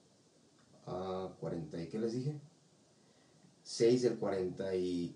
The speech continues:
cinco al cincuenta y dos. Cuarenta y cinco al, cuarenta y cinco al cincuenta y dos. ¿Sí? Entonces, si ya lo tienes, puedes decir,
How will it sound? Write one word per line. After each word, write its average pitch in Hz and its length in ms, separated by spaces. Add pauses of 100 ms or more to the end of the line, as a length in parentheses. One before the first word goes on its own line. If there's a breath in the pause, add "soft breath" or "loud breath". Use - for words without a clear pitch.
(120)
cinco 113 420
al 110 60
cincuenta - 380
y 82 40
dos. - 500
Cuarenta - 280
y - 60
cinco 139 380
al, - 140 (760)
cuarenta - 280
y - 20
cinco 107 220
al 107 80
cincuenta - 360
y - 40
dos. - 520 (1600)
¿Sí? - 220 (540 soft breath)
Entonces, 101 240
si 101 100
ya 98 120
lo 101 120
tienes, 98 240
puedes 101 260
decir, 95 340